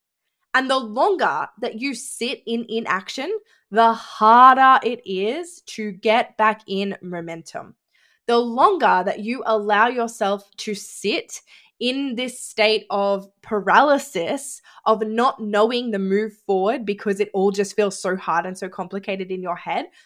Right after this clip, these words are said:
the harder it is to take the first step. Momentum builds momentum. The first step builds the momentum. You have to be able to make the moves in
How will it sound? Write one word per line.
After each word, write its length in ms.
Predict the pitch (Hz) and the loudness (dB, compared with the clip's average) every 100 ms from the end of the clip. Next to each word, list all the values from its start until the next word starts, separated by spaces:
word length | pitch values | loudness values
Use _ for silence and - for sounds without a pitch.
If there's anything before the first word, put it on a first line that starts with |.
| _ - | _ 2
the 240 | 214 220 | 4 4
harder 500 | - 233 233 254 262 | 4 6 6 8 4
it 200 | - 233 | 2 -6
is 320 | 202 208 285 - _ _ | -4 -4 -4 -10 _ _
to 180 | - 226 | -8 -8
take 400 | 202 - 208 - | -6 -4 -4 -4
the 100 | 196 | -10
first 340 | - 185 175 | -4 -6 -6
step. 200 | - 104 - _ _ _ _ _ _ _ - | -8 -10 -12 _ _ _ _ _ _ _ 0
Momentum 640 | 220 233 233 240 262 254 | 2 4 2 -2 -4 -4
builds 340 | 214 214 220 202 | 0 0 0 -6
momentum. 600 | 170 165 175 - 139 90 _ _ _ _ _ | -6 -6 -8 -10 -14 -16 _ _ _ _ _
The 80 | 220 | -2
first 540 | 214 - 220 233 - - | -2 4 4 4 0 -6
step 400 | - 233 202 190 | 0 0 0 -4
builds 440 | 196 202 196 - | 0 0 -2 -8
the 120 | 190 | -14
momentum. 720 | 185 175 180 185 - - 190 _ _ _ _ _ _ _ - | -10 -10 -10 -12 -12 -16 -16 _ _ _ _ _ _ _ -10
You 140 | 220 | -10
have 420 | 196 220 233 262 | -4 2 4 2
to 80 | - | -6
be 160 | 233 226 | -6 -4
able 300 | - 220 214 214 | -2 0 -2 -4
to 140 | 214 | -6
make 420 | 202 202 214 214 | -2 -2 -2 -6
the 80 | 202 | -8
moves 760 | 190 185 202 381 415 - - - _ _ _ _ | -6 -4 -2 -2 -2 -8 -20 -20 _ _ _ _
in 140 | 226 | -4